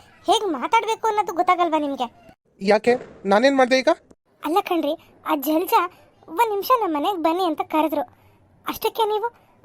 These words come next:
Speaker 1: ಅವಳ ಎದುರುಗಡೆ ಏನೇನೋ ಅಂದ್ರಿ. ಪಾಪ ಅವಳಿಗೆ ಬೇಜಾರಾಯ್ತು, ತಕ್ಷಣ ಹೊರಟೋದ್ಲು.
Speaker 2: ನಾನ್ ಬೇಕು ಅಂತಾನೆ ಆ ರೀತಿ ಮಾತಾಡಿದ್ದು. ಯಾಕಂದ್ರೆ ಬೆಳ್ ಬೆಳಗ್ಗೆ ಎದ್ದು ಇನ್ನೊಬ್ರು ಮನೆಗ್ ಬಂದ್ ಕೂತ್ಕೊಂಡ್ರೆ ಅವ್ರಿಗೂ ಕೆಲ್ಸ ಇರುತ್ತೆ ಅನ್ನೋದು ಅವಳಿಗೆ ಗೊತ್ತಾಗಲ್ವಾ?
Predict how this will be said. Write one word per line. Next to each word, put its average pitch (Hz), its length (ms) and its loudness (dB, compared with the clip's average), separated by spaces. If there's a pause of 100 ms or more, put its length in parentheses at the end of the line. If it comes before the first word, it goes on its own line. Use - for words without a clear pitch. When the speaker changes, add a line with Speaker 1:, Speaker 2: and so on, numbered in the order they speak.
(160)
Speaker 1:
ಅವಳ 427 200 2
ಎದುರುಗಡೆ 392 500 -2
ಏನೇನೋ 349 300 -2
ಅಂದ್ರಿ. 311 220 0 (460)
ಪಾಪ 480 260 2
ಅವಳಿಗೆ 370 220 0
ಬೇಜಾರಾಯ್ತು, 440 600 0 (440)
ತಕ್ಷಣ 381 240 -4 (100)
ಹೊರಟೋದ್ಲು. 302 520 0 (600)
Speaker 2:
ನಾನ್ 185 300 0
ಬೇಕು 233 320 2
ಅಂತಾನೆ 240 260 2
ಆ 240 80 2
ರೀತಿ 202 200 -2
ಮಾತಾಡಿದ್ದು. 190 480 -2 (1000)
ಯಾಕಂದ್ರೆ 262 580 0
ಬೆಳ್ 233 220 2
ಬೆಳಗ್ಗೆ 285 260 0
ಎದ್ದು 277 160 -4
ಇನ್ನೊಬ್ರು 240 360 -2
ಮನೆಗ್ 233 240 -2
ಬಂದ್ 226 160 -2
ಕೂತ್ಕೊಂಡ್ರೆ 220 400 -2 (440)
ಅವ್ರಿಗೂ 240 200 -2
ಕೆಲ್ಸ 233 240 0
ಇರುತ್ತೆ 285 260 0
ಅನ್ನೋದು 277 220 2
ಅವಳಿಗೆ 220 140 0
ಗೊತ್ತಾಗಲ್ವಾ? 233 460 0